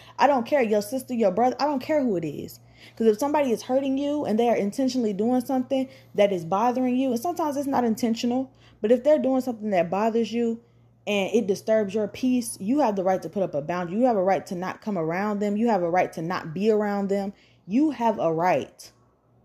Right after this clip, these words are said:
to do whatever it is that you need to do to separate yourself and protect your peace.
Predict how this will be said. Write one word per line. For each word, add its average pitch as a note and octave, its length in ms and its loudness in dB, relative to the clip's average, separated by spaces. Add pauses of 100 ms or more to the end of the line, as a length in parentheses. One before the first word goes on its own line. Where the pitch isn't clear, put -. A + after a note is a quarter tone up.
(500)
to A3 120 6
do G3+ 120 0
whatever G3+ 440 2
it A#3 120 0
is A#3 200 0
that F3 240 -8
you B3 120 -2
need A3+ 240 0
to F3+ 100 -6
do G#3 220 -2
to G3 140 -12
separate F3+ 560 -4
yourself F3 420 0
and D#3 120 -6
protect F3 440 -4
your A2+ 120 -6
peace. - 600 -8